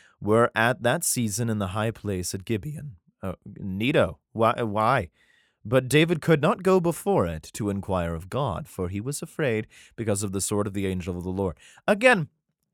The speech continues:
not much of a loving God here. <laughs> Not much of one. He's not a big fan of math, and he's not a big fan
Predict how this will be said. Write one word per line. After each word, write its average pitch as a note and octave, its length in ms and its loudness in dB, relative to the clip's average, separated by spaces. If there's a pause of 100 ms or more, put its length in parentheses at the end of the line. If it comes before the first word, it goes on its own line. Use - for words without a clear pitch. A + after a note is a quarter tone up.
(400)
not A#3 400 4
much A#3+ 240 4
of A3 80 2
a A3+ 60 10
loving G#3+ 340 6
God A3 280 8
here. C3+ 320 2 (380)
<laughs> - 400 -14
Not F#3 380 0
much F3+ 300 0
of D#3 100 4
one. F#2+ 260 0 (460)
He's D#3 260 2
not G#3 200 6
a A3 40 0
big F#3+ 200 4
fan E3+ 240 2
of C#3+ 60 2
math, E3 520 4 (480)
and D#3 220 2
he's D3+ 240 2
not F#3 340 6
a E3+ 80 10
big D3+ 220 4
fan C#3+ 560 2